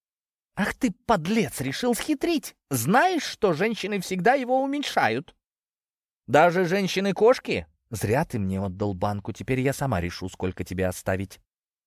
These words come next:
«Ах ты, вероломная хищница! Привыкла моих сородичей держать в чёрном теле». Я попытался перехватить банку, но Ляля среагировала быстрее.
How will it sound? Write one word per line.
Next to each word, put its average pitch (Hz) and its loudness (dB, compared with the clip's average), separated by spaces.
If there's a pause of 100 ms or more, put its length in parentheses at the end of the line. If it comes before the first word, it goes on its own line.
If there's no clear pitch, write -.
«Ах - 4
ты, 127 -2
вероломная 101 4
хищница! 104 -6
Привыкла 123 0
моих 143 0
сородичей 110 0
держать 98 0
в - -20
чёрном 98 0
теле». 80 -4
Я 90 -4
попытался 98 -2
перехватить 113 -4
банку, 190 2
но 180 4
Ляля 180 6
среагировала 143 0
быстрее. 95 -4